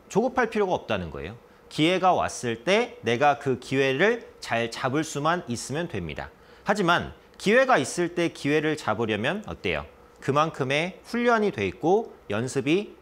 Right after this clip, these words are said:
돼 있어야겠죠. 제 강의를 일 강부터 보신 분들이시라면 네, 어느 정도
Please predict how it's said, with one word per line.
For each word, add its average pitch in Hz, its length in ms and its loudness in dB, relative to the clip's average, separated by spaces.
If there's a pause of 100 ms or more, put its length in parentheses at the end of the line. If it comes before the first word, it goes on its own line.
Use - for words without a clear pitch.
돼 131 120 0
있어야겠죠. 107 600 -4 (380)
제 151 160 0
강의를 151 500 2
일 143 140 0
강부터 185 480 0
보신 139 440 -4
분들이시라면 135 960 0 (100)
네, 92 180 -6
어느 120 180 -2
정도 139 480 0